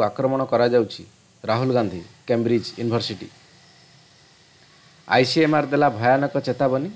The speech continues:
ଭାରତରେ ଆହୁରି ବୃଦ୍ଧି ପାଇବ କ୍ୟାନ୍ସର ରୋଗ। ଜୀବନ ପାଇଁ ବିପଦପୂର୍ଣ୍ଣ ହୋଇପାରେ ଗର୍ଭ ନିରୋଧକ ଔଷଧ, ଡାକ୍ତରଙ୍କ ବିନା ପର-, ପରି-, ପରାମର୍ଶରେ ସେବନ କରିବା ଠିକ୍ ନୁହେଁ,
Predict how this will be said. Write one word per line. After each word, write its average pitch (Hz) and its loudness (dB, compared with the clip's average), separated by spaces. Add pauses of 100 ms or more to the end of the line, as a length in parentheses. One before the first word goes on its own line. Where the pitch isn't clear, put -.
(120)
ଭାରତରେ 131 2
ଆହୁରି 117 0
ବୃଦ୍ଧି 113 -2
ପାଇବ 127 2
କ୍ୟାନ୍ସର 113 -2
ରୋଗ। 113 -4 (2250)
ଜୀବନ 123 2
ପାଇଁ 151 0
ବିପଦପୂର୍ଣ୍ଣ 139 -2
ହୋଇପାରେ 131 0
ଗର୍ଭ 117 2
ନିରୋଧକ 131 0
ଔଷଧ, 123 -2 (140)
ଡାକ୍ତରଙ୍କ 123 -2
ବିନା 113 0
ପର-, 120 -4
ପରି-, 113 -2
ପରାମର୍ଶରେ 123 0
ସେବନ 117 -2
କରିବା 117 0
ଠିକ୍ 123 -6
ନୁହେଁ, 107 -6